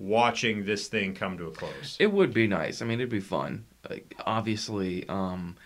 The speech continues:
Speaker 2: with a bigger budget that they've gotten for this season in particular, and for as, I mean, it's, I mean, it's a T V show. It's always been, had some cinematic elements to it based on those eighties movies. But, uh, I mean, if they're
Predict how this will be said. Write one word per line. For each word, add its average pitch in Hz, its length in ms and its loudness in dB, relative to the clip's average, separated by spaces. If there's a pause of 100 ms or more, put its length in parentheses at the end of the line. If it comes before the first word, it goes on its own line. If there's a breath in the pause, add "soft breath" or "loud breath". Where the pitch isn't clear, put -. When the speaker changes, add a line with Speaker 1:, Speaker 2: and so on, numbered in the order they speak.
(280 loud breath)
Speaker 2:
with 113 240 0
a 110 80 2
bigger 107 380 0
budget 104 420 0
that 101 160 -2
they've 101 180 -2
gotten 98 380 0
for 98 120 -6
this 92 200 -2
season 92 440 -2
in 85 120 -6
particular, 104 760 -2 (420 loud breath)
and 107 340 2
for 101 540 0
as, 110 540 6 (160)
I 135 40 4
mean, 131 200 4
it's, 143 400 4 (180)
I 190 60 4
mean, 196 100 10
it's 190 100 4
a 185 60 -4
T 208 180 0
V 170 160 2
show. 135 240 6
It's 127 120 2
always 147 160 4
been, 117 320 -2
had 131 200 2
some 107 140 -4
cinematic 104 540 2
elements 95 320 0
to 98 140 -2
it - 120 -4
based 90 240 -4
on 76 140 -6
those 58 240 -8 (500 loud breath)
eighties 101 340 2
movies. 95 480 0 (640 loud breath)
But, 139 400 8 (380)
uh, - 260 6
I 139 120 10
mean, 135 180 4
if 117 160 2
they're 127 380 8